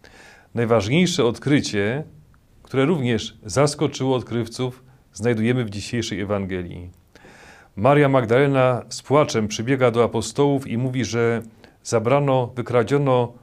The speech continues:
z grobu ciało Jezusa i nie wie, gdzie go można znaleźć, gdzie go położono. Piotr i ten uczeń, którego Jezus miłował, prawdopodobnie święty Jan, biegną do grobu. I nagle odkrywają coś niesamowitego.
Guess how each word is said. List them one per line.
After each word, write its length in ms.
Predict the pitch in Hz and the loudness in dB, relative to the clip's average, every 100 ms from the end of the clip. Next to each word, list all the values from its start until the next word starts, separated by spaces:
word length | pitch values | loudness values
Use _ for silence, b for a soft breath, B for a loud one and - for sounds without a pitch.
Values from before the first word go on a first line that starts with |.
| B - | B -10
z 80 | |
grobu 300 | - 143 123 | -2 0 0
ciało 340 | 107 143 147 123 | -2 2 2 2
Jezusa 640 | 107 107 101 123 139 151 B B B _ 120 | 0 -2 -2 0 0 -2 B B B _ -4
i 80 | |
nie 140 | 127 135 | 0 2
wie, 280 | 143 139 107 - - _ - - | 2 2 0 -10 -20 _ -20 -8
gdzie 180 | 107 | -4
go 100 | 135 | -2
można 300 | 135 120 143 | 0 0 0
znaleźć, 460 | 135 156 135 104 90 | 0 2 2 0 -4
gdzie 180 | 92 113 | -6 -4
go 80 | 131 | -2
położono. 720 | 135 139 127 110 90 85 85 - b b b b b b b b _ _ | 2 2 2 -2 -4 -10 -14 -20 b b b b b b b b _ _
Piotr 600 | - 123 147 147 - - _ _ _ - | 0 2 2 0 -14 -20 _ _ _ -8
i 360 | 117 117 107 110 | -6 -4 -4 -2
ten 180 | 113 | -2
uczeń, 360 | 104 117 131 135 | -2 -2 -2 -2
którego 260 | - 110 113 | -2 -2 0
Jezus 280 | 120 117 | 0 -2
miłował, 680 | 104 104 104 95 120 131 135 - - | -2 0 0 2 0 0 -6 -10 -6
prawdopodobnie 460 | 98 104 104 107 | -4 -2 -4 -4
święty 360 | 101 113 113 104 | -4 -6 -4 -2
Jan, 300 | 107 123 143 143 B B - | 0 0 -2 -10 B B -6
biegną 340 | 110 139 143 139 | -2 0 0 0
do 120 | 139 | 2
grobu. 480 | 131 104 85 85 82 - _ b b b b b b b 113 | 2 0 -2 -12 -14 -20 _ b b b b b b b -2
I 40 | |
nagle 560 | 139 170 175 170 165 - - - - | 2 4 4 6 4 -2 -16 -10 -2
odkrywają 520 | 135 - 117 165 151 | -2 0 4 6 4
coś 200 | 139 107 | 2 0
niesamowitego. 1000 | 160 165 147 143 120 - 95 90 90 | 0 2 2 0 -2 -2 -2 -2 -6